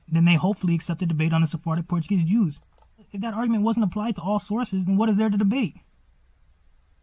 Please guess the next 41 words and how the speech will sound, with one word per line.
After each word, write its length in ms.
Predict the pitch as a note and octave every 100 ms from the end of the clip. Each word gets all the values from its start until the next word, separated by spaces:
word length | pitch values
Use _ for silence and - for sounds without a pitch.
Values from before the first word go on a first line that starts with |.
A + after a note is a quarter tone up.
| _ _
The 80 | E3+
sources 320 | - A#3 A3+
I 120 | F#3 G#3+
presented, 440 | F#3+ A3 F#3+ E3+ - _ _ _ _ _
my 140 | F3
whole 160 | F3 G#3+
argument 300 | F3+ A3 F#3
was 80 | D#3+
that 160 | D#3+
the 60 | D3+
black 260 | C#3+ E3+ E3+
Jews 160 | F3+
of 80 | F3
Portugal 420 | E3+ D#3+ D#3+ F3
were 80 | F3
black. 320 | E3+ G#3 E3 F3
That's 180 | D#3+ -
what 140 | F#3
Dante 320 | F3 G3+ -
was 160 | D#3+ C#3+
saying. 240 | - A#2
That's 200 | A#2+ -
what 120 | F3 D#3
Benaiah 340 | F#3 G#3+ G3+
was 140 | D3+
saying. 300 | - B2+ A#2+ - -
If 140 | F#3
he 140 | A#3 G#3
hasn't 380 | A3 G#3+ G3 - -
made 200 | G3 G#3+
that 120 | G#3+
argument 320 | F3+ G#3+ F#3+
to 60 | D#3+
all 140 | G3
sources, 320 | - A3+ G#3
then 100 | G3+
what 120 | G3+ A3+
is 60 |
there 120 | G#3 A3+
to 80 |
debate? 400 | G#3+ G#3 C4 E3+